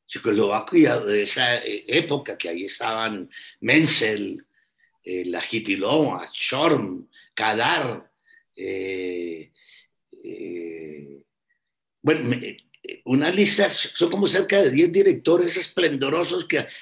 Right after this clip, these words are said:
aparecen en esa década, y lo mismo pasa en el teatro. En el teatro hay un, un renacimiento,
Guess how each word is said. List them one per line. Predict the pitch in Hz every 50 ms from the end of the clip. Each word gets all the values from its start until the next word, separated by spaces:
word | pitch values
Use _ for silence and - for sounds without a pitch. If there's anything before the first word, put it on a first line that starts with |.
| -
aparecen | - 123 123 127 127 135 147 156 151 - 190 190 170
en | 151 147 151
esa | 151 156 - 180 185 180
década, | 170 170 170 - 170 185 180 170 147 - - - - - - -
y | 151 151
lo | 160 156
mismo | 151 160 165 160 185 202 190 -
pasa | 196 196 190 - 202 196
en | 196 196
el | 175 165
teatro. | 170 170 185 196 220 - - - - - _ _ _ _ _ _ _ _ _ _ _ _ _ _ - - - - - - - _
En | - 113
el | 113 107
teatro | 123 123 127 135 143 135 175 175 190 185 185 180
hay | 170 175 180 196
un, | 190 190 180 185 185 185 190 185 175 - _ _ _ - - - -
un | 143 156 175 170 170
renacimiento, | 196 196 185 180 160 151 - - 147 131 139 160 170 165 160 160 151 151 - 190 180 170 -